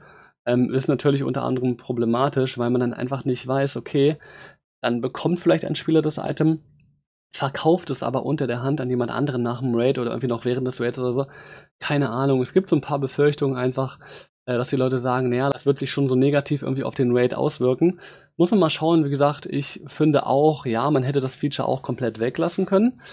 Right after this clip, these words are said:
Ja, aber keine Ahnung, sucht euch eine vernünftige Gilde, wo das kein Problem sein wird, sondern etwas Hilfreiches letztendlich auch, weil man dann eben einfach kein Ticket schreiben muss, ja.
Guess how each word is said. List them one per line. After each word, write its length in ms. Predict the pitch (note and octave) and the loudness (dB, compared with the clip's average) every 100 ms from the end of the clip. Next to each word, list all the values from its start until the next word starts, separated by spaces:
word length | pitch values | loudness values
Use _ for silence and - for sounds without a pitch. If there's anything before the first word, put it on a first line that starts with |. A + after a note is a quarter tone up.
| - - - _ _ | -18 -20 -20 _ _
Ja, 160 | - A#2+ | -6 -2
aber 380 | C3+ A#2 A#2+ A#2 | 0 0 0 -2
keine 220 | - B2+ | -4 -4
Ahnung, 260 | B2 C3+ A2+ | -2 -4 -2
sucht 240 | C#3 D#3+ | -4 -4
euch 100 | C#3 | -4
eine 140 | C#3 C#3 | -4 -2
vernünftige 520 | C3 C#3 D3+ D3 B2 | 0 0 0 -2 2
Gilde, 420 | B2+ D3 D#3 D3+ - - - - _ | 6 8 6 4 -6 -20 -20 -20 _
wo 140 | B2+ | 2
das 140 | C#3 - | 2 2
kein 180 | D3+ | -4
Problem 360 | C#3 B2 C3 D3 | -4 2 4 4
sein 200 | C#3+ C#3+ | 4 4
wird, 240 | C#3 C3+ B2+ | 4 2 0
sondern 320 | A#2+ B2+ B2+ | -4 -2 -2
etwas 420 | - A#2+ B2+ A2 | -6 -10 -10 -6
Hilfreiches 720 | B2 F3 F#3+ - G#2 A#2+ B2+ | 4 6 4 -2 -2 -4 -6
letztendlich 540 | A#2 A2+ A#2 A2+ B2 A#2+ | -8 -6 -6 -4 -4 0
auch, 260 | A#2+ D3 | -2 -2
weil 120 | B2+ A#2+ | -2 -2
man 120 | A#2+ | 0
dann 180 | B2 A#2+ | -2 -6
eben 200 | B2 A#2 | -10 -8
einfach 260 | B2+ - | -8 -8
kein 200 | - A#2+ | -6 -8
Ticket 220 | - C3 | -6 -6
schreiben 320 | - - G#2+ G#2 | -8 -10 -10 -10
muss, 220 | G#2 - | -10 -8
ja. 220 | A2 - | -8 -8